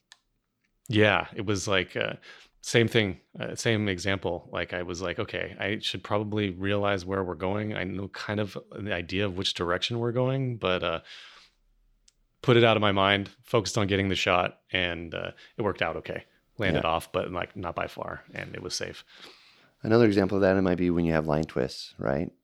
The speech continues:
Speaker 2: It's really easy for, um, uh, or an emergency of any sort. It's really easy, like, "Uh, I have ten thousand things I need to do right now," and, like, start freaking out and lose the order in which things need to be done. Like, with line twists, you need to fix where the parachute's flying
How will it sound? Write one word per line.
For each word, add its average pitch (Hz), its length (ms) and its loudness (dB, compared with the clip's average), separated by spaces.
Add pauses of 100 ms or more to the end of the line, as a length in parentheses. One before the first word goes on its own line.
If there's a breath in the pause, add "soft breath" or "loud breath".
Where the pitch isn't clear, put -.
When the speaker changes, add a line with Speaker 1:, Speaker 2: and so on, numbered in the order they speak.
(160)
Speaker 2:
It's - 160 -8
really 95 240 8
easy 87 160 2
for, 82 360 0 (380 soft breath)
um, 82 120 2
uh, 71 420 2
or 87 100 2
an 87 80 2
emergency 87 460 4
of 78 80 2
any 92 160 2
sort. 73 420 0 (440 soft breath)
It's - 160 -8
really 87 180 8
easy, 80 220 2
like, 69 220 4
"Uh, - 40 4
I 69 180 4
have 62 160 -4 (380)
ten 92 180 -4
thousand 78 280 0
things 71 180 -4
I 73 60 -2
need 69 160 -4
to 71 60 -4
do 76 140 0
right 73 160 2
now," 73 280 -2
and, 71 120 -4
like, 64 200 -12
start - 200 -2
freaking 82 240 -2
out 80 240 -4 (140)
and 76 280 -8 (100)
lose 90 280 2
the 78 220 -2 (1000)
order 104 280 8
in 85 80 0
which 82 160 -2
things 85 200 0
need 80 120 -2
to 76 40 -2
be 69 120 -6
done. 78 240 -2
Like, - 180 -16
with - 100 -20
line 110 140 4
twists, 113 380 4 (480 soft breath)
you 107 100 2
need 120 140 6
to 92 180 2 (340)
fix - 240 4
where 95 100 4
the 82 60 2
parachute's - 440 0
flying 76 340 -2